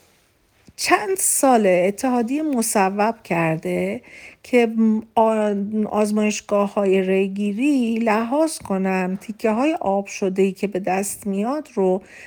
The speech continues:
زیر عیار هفتصد و سی و پنج تو-، ندن بیرون. ولی این باز به این معنا نمیشه که اصلاً وجود نداشته باشه زیر این عیار، اما کلاً پا-، سقف پایین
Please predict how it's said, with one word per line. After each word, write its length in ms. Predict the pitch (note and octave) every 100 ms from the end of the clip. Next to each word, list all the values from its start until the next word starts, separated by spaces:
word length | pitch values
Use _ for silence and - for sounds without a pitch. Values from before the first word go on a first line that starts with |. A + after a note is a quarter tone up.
| -
زیر 280 | A3+ D#4 F#4+ F#4
عیار 320 | G3 F#3+ F#3+
هفتصد 380 | F#3+ F#3 - G3
و 40 | G3
سی 200 | - F#3+
و 60 |
پنج 640 | F#3+ G#3 A#3 A#3+ B3 B3 - _ _
تو-، 220 | - G3+ -
ندن 540 | G3+ G3 F3+ D3+ D3+
بیرون. 300 | D#3+ - - - _ _ - - - _
ولی 200 | D4+ F#4 G#4+
این 200 | F#4+ F#4
باز 220 | D#4 E4 D#4+
به 80 |
این 140 | C#4 B3+
معنا 240 | B3+ A#3+
نمیشه 300 | B3+ A#3 A3
که 100 | - -
اصلاً 640 | G3 - - G3 F#3 F3+ F3
وجود 380 | F3 E3+ E3 D#3+
نداشته 440 | F#3 F#3 - F#3+
باشه 300 | F3 F#3 -
زیر 260 | F3 F#3 F3+
این 180 | E3+ D#3+
عیار، 360 | - - -
اما 300 | D4+ D#4 F4 F4 -
کلاً 460 | - D4 D4+ F4+ G4 F4+ - -
پا-، 180 | - A3 -
سقف 420 | - - A3+ - A#3+
پایین 460 | A3 A3+ A#3+ E4+